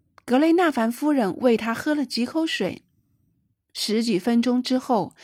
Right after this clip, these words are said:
一直昏迷不醒的穆拉蒂稍稍动了一下，他的眼睛也稍稍睁开了，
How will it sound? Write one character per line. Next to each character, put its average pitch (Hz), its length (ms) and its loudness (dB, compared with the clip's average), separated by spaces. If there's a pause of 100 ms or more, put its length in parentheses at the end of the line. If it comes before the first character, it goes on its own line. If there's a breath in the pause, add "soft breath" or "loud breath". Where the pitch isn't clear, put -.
(160 loud breath)
一 302 180 8
直 240 200 2
昏 302 200 4
迷 262 200 6
不 285 180 2
醒 220 180 -2
的 175 120 0
穆 269 180 4
拉 262 180 0
蒂 269 240 0
稍 208 280 0
稍 208 180 -2
动 285 240 2
了 190 100 -2
一 170 120 -2
下， - 300 -8 (680 loud breath)
他 359 180 0
的 381 80 2
眼 220 320 4
睛 277 300 4
也 190 180 2
稍 233 240 0
稍 262 220 -2
睁 294 200 2
开 285 300 -2
了， 254 200 -4